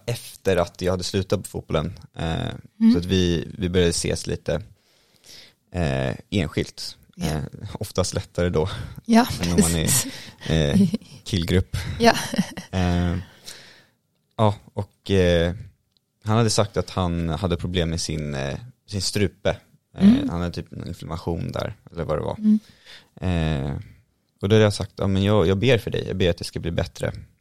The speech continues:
Speaker 2: Mm.
Speaker 1: Eh, och, eh, eh, sen så gick vi ut på promenad en gång när vi sågs, eh, och så frågade jag så här, "Men hur, hur är det med din strupe då?" Eh, "Jo, men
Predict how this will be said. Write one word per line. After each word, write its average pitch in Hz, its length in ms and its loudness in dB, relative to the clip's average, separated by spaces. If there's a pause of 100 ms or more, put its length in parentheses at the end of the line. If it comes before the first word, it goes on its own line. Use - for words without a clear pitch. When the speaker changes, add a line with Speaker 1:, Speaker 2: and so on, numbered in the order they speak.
(100)
Speaker 2:
Mm. 85 480 2
Speaker 1:
Eh, - 60 -4 (1080)
och, - 380 -16
eh, 78 500 2 (1120)
eh, 80 140 -8
sen 104 180 -4
så 117 80 0
gick 117 160 -2
vi 110 40 2
ut 101 100 0
på 104 60 -10
promenad 90 540 0
en 85 100 -4
gång 82 180 -4
när 82 100 -4
vi 80 80 -4
sågs, - 600 -6
eh, 82 160 -4
och 87 80 -4
så 95 80 -6
frågade 90 280 0
jag 98 80 0
så 92 60 0
här, 80 100 2
"Men 92 180 0
hur, 107 260 -2
hur 98 140 -2
är 104 100 2
det 104 60 2
med 104 100 0
din 95 100 -2
strupe - 460 -6
då?" - 180 0 (300)
Eh, 80 320 -4 (1160)
"Jo, - 80 -2
men 107 40 0